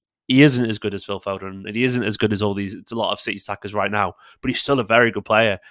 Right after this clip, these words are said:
and he's become one of Chelsea's best players right now. And that's the frustration for me, is, like, I know that he's, he can, he can only get better, and he's, he's, he's one of the, you know, he's one of the best players for one of the biggest teams in the league, you know,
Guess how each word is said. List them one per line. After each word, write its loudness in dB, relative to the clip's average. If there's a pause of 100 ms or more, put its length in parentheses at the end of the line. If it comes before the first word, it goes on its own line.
(160)
and -2
he's -8
become -8
one -2
of -6
Chelsea's -2
best 0
players -2
right -4
now. -6 (260)
And -2
that's 6
the -6
frustration -2
for -6
me, 0
is, -4
like, -2
I 4
know 4
that 2
he's, -4
he -14
can, -2
he -10
can -2
only 0
get -4
better, -4 (320)
and -6
he's, -8
he's, -12
he's -4
one 4
of -4
the, -6
you -2
know, -4
he's -6
one -2
of -6
the 0
best 0
players 0
for -10
one -6
of -10
the -14
biggest -4
teams -4
in -6
the 0
league, 2
you 2
know, 6